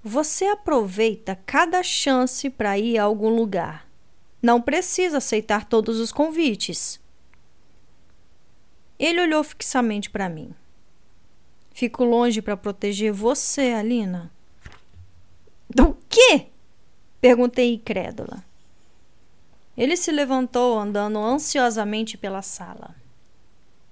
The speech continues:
O que acha que as pessoas me perguntaram na caçada real? A primeira coisa.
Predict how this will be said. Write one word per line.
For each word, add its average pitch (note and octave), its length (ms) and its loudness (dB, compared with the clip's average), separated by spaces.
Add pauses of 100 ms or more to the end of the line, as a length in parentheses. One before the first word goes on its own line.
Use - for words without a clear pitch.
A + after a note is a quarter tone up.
(280)
O C#4+ 100 -2
que E4+ 300 0
acha D4 420 2
que C4+ 100 -4
as A#3+ 120 -2
pessoas A#3 480 0
me A#3 120 0
perguntaram A3 880 0
na G#3 100 -2
caçada G#3 460 -2
real? G3 480 -4 (540)
A B3 100 6
primeira F4+ 720 4
coisa. G3 640 0